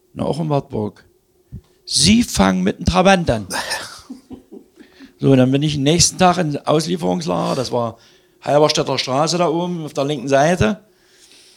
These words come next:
Und dann habe ich mir einen Trabant Deluxe abgeholt. Das war ein zweifarbiger. So.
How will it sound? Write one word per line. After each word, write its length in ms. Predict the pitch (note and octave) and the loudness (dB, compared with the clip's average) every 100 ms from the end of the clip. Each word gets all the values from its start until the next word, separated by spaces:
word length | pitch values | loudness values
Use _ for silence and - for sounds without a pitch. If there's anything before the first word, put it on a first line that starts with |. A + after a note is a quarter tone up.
| - - | -18 -8
Und 120 | C3+ | -4
dann 140 | C3+ | -2
habe 180 | C3 C#3 | 0 -2
ich 140 | D3 C#3+ | -2 -2
mir 220 | D3 C#3 | 0 0
einen 260 | A#2 B2 | -4 -4
Trabant 540 | - - A2+ C3+ D#3+ - | -4 -4 -2 -2 -2 -2
Deluxe 400 | B2 F3+ - - | 2 2 2 -2
abgeholt. 480 | - D3 A#2 G#2 - | -2 -2 -4 -6 -4
Das 180 | - A2 | -4 -4
war 100 | A2+ | -6
ein 100 | A2+ | -4
zweifarbiger. 800 | B2 C3+ D3 B2 A#2+ A2+ - - - - - - - - - - - - - | 2 2 4 0 0 -2 -6 -10 -12 -12 -8 -8 -8 -12 -20 -20 -20 -20 -20
So. 140 | - | -16